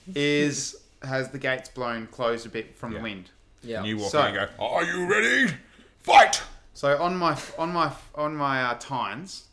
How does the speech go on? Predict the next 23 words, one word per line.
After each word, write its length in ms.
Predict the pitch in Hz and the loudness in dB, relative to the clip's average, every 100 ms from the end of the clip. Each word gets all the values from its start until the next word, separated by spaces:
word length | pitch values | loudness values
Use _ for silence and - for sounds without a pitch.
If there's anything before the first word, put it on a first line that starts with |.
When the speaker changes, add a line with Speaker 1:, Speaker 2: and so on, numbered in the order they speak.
| - | -10
Speaker 2:
Yep. 260 | 85 - - | -10 -10 -10
Speaker 1:
on 160 | 120 | -10
the 80 | 123 | -10
forks, 460 | - 120 113 113 - | -8 -4 -4 -4 -12
on 100 | 117 | -12
the 60 | |
front 240 | 113 120 113 | -10 -8 -8
of 40 | |
the 60 | 110 | -6
tractor, 460 | 113 104 - 117 139 | -4 -4 -6 -14 -14
Speaker 2:
Yep. 220 | 92 90 | -16 -14
Speaker 1:
there's 180 | - 110 | -8 -8
Speaker 2:
Just, 140 | 104 - | -6 -2
just 120 | 151 | 2
Speaker 1:
four 140 | 151 | 4
Speaker 2:
call 80 | 147 | 2
them 0 | |
Speaker 1:
tines. 420 | 127 117 139 208 - | -2 -2 -2 -6 -14
Speaker 2:
forks. 80 | - _ - | -18 _ -18
Speaker 3:
It's 120 | 139 | -8
like 100 | 165 | -6
a 60 | 160 | -6
forklift. 540 | - 131 127 110 113 | -6 -6 -6 -12 -12